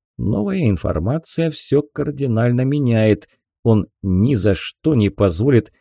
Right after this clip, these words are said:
втянуть во все это свою дочь. Время нашего разговора подходит к концу. Еще немного, и другие высшие поймут,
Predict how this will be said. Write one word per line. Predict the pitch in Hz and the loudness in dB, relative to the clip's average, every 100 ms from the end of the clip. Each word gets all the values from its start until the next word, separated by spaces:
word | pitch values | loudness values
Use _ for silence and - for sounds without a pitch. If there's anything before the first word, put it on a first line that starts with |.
| _ | _
втянуть | - _ 127 113 135 139 - | -20 _ 0 2 2 0 -6
во | 90 113 101 | 0 2 0
все | - - 95 - - | -2 -2 -2 -2 -2
это | 117 135 120 | -2 -2 -4
свою | 117 - 101 101 95 110 101 | -4 -2 -2 0 0 0 -2
дочь. | 85 87 135 95 - - - _ _ _ _ _ _ _ _ _ _ _ | -4 0 4 4 2 -6 -10 _ _ _ _ _ _ _ _ _ _ _
Время | 110 185 247 208 | -2 0 0 0
нашего | 202 190 156 143 | -4 -2 0 2
разговора | 131 117 110 101 127 208 180 | 2 0 -2 -2 0 0 -2
подходит | 160 - 117 - _ 160 151 139 _ | -2 0 0 0 _ 0 0 -4 _
к | - | -6
концу. | 135 135 131 - - 175 92 76 - | -2 -2 -4 -8 -2 0 0 -2 -6
Еще | - - - | -6 -4 -4
немного, | 190 165 190 165 135 | -4 -4 -6 -2 -2
и | |
другие | 104 113 113 160 147 | 0 -2 -2 0 0
высшие | 120 143 - - 113 | 0 -2 -2 0 0
поймут, | - 101 92 107 160 | 0 0 2 2 -2